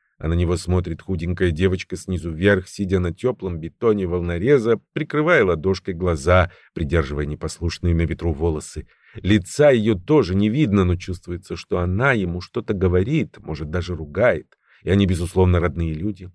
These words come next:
может, даже брат с сестрой. "Как так можно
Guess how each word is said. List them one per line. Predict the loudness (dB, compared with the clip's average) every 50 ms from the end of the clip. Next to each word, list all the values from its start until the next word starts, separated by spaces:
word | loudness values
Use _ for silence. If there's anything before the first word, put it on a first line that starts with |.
| _ -2
может, | -2 0 0 0
даже | 0 0 0 -2 -2
брат | -2 0 2 2 2 0 -2
с | -8
сестрой. | -16 -14 -14 -14 -12 -4 0 2 2 2 2 -2 _ _ _ _ _ _ _ _ _ _ _ _ _ _ _ _ _ _ _ _ _ _ _ _ _ _ _ -6
"Как | -2 0 2 2 0 0 _ -12 -16 -16 -18 _ _ _
так | -2 2 2 2 2 0 -6 -10
можно | -6 -4 -2 2 4 4 4 4 2 0 -4 -4 -4 -4 -6